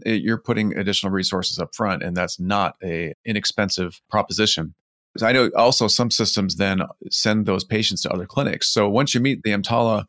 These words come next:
requirement of a medical screening exam, you could either keep them in the emergency department or send that patient to a clinic if they don't need anything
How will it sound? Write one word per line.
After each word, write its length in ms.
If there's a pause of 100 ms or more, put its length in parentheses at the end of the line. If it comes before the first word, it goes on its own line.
(100)
requirement 580
of 80
a 20
medical 280
screening 340
exam, 520
you 120
could 140
either 260
keep 220
them 120
in 80
the 60
emergency 300
department 460
or 180
send 240
that 120
patient 320
to 320
a 40
clinic 340
if 100
they 80
don't 200
need 160
anything 400